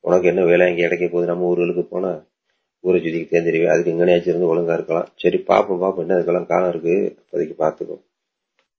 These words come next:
இப்படித்தான் நீங்க எப்ப பார்த்தாலும் என்ன இன்சல்ட் பண்ணிக்கிட்டே இருக்கிறீங்க. இதுக்கு தான் நான் உங்க கூட எங்கேயுமே வர்றதில்ல. என்னடா உண்மையை சொன்னா என்னடா இன்சல்ட்? இன்னைக்கு இருக்கிற பயலுக்கு பூரா அப்படித்தான்டா இருக்கிறீங்க. அவனுக்காச்சும் படிச்சு நல்லா வரணும், பண்ணணும், செய்யணும், ஏதோ ஆர்வம் இருக்கா?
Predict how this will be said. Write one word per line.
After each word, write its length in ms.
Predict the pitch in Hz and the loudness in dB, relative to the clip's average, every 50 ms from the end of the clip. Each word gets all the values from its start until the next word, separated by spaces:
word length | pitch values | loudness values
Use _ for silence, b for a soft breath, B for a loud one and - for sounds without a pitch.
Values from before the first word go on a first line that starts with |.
| _ _ _ _ _ | _ _ _ _ _
இப்படித்தான் 440 | - 226 240 285 262 269 294 285 | -16 -14 -14 -12 -12 -8 -8 -6
நீங்க 180 | 269 269 269 262 | -6 -4 -4 -4
எப்ப 160 | 254 262 269 | -4 -4 -4
பார்த்தாலும் 340 | 262 269 262 262 262 262 262 | -4 -4 -4 -4 -4 -4 -4
என்ன 160 | 262 247 240 | -4 -6 -8
இன்சல்ட் 240 | 233 226 - 269 254 | -8 -6 -6 -6 -4
பண்ணிக்கிட்டே 340 | 262 254 247 247 240 - 262 | -4 -6 -6 -8 -8 -8 -8
இருக்கிறீங்க. 440 | 247 240 240 226 233 247 240 196 185 | -6 -6 -8 -8 -8 -10 -10 -8 -6
இதுக்கு 200 | 196 233 240 262 | -6 -4 -2 -2
தான் 100 | 269 262 | -4 -2
நான் 100 | 254 240 | -2 -4
உங்க 140 | 240 240 | -4 -4
கூட 240 | 240 240 262 262 240 | -4 -2 -2 -4 -4
எங்கேயுமே 400 | 233 233 240 247 240 226 220 226 | -4 -6 -6 -6 -4 -2 -2 0
வர்றதில்ல. 480 | 233 247 240 233 240 233 240 233 233 - _ _ _ _ _ _ _ _ _ _ _ _ _ _ _ | 2 0 0 0 -2 -6 -6 -8 -10 -14 _ _ _ _ _ _ _ _ _ _ _ _ _ _ _
என்னடா 400 | _ - 170 208 226 226 185 - | _ -8 -8 -8 -6 -6 -4 -4
உண்மையை 420 | - 101 143 196 220 220 202 160 | -4 -6 -8 -8 -6 -6 -6 -4
சொன்னா 220 | - 127 120 113 98 | -4 -4 -4 -2 -4
என்னடா 220 | 87 101 101 90 | -4 -4 -4 -4
இன்சல்ட்? 420 | 87 82 90 87 87 82 - - - | -4 -6 -8 -8 -10 -10 -12 -12 -16
இன்னைக்கு 280 | 85 76 78 82 80 90 | -16 -12 -12 -10 -8 -6
இருக்கிற 180 | 92 104 120 110 | -2 0 0 0
பயலுக்கு 300 | 87 95 104 107 101 95 | 2 2 0 2 2 0
பூரா 160 | 101 101 90 | 0 0 0
அப்படித்தான்டா 460 | 80 98 98 92 95 92 92 90 80 | 0 -2 -4 -4 -4 -2 -2 -2 -4
இருக்கிறீங்க. 320 | 78 85 80 - - - - - _ _ _ _ _ _ - | -4 -8 -10 -10 -10 -16 -20 -20 _ _ _ _ _ _ -18
அவனுக்காச்சும் 400 | 82 - - 82 82 104 98 95 | -18 -14 -10 -8 -8 -8 -8 -4
படிச்சு 380 | - 85 90 87 - - 92 | -4 -4 -4 -4 -4 -6 -6
நல்லா 340 | 87 82 78 87 90 90 85 | -4 -4 -4 -4 -2 -2 -2
வரணும், 320 | 82 82 82 85 87 85 82 | -2 -4 -4 -6 -6 -6 -6
பண்ணணும், 320 | 85 87 87 85 87 85 | -6 -4 -4 -4 -4 -4
செய்யணும், 320 | 85 87 87 87 87 87 | -4 -4 -2 -2 -2 -4
ஏதோ 240 | 87 85 90 87 78 85 | -2 0 0 -2 0 0
ஆர்வம் 280 | 90 87 87 82 82 - | -2 -2 -2 -2 -4 -6
இருக்கா? 300 | - - - 90 87 | -8 -8 -10 -10 -10